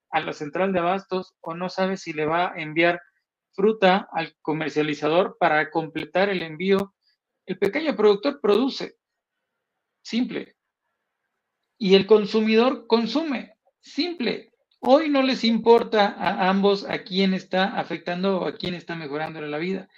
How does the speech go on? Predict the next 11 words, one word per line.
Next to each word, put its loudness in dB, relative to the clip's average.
pero 4
por 2
ahí 0
vienen -2
vertientes -2
de, -10
¿me 0
estoy 0
comiendo 4
algo 4
sustentable? -4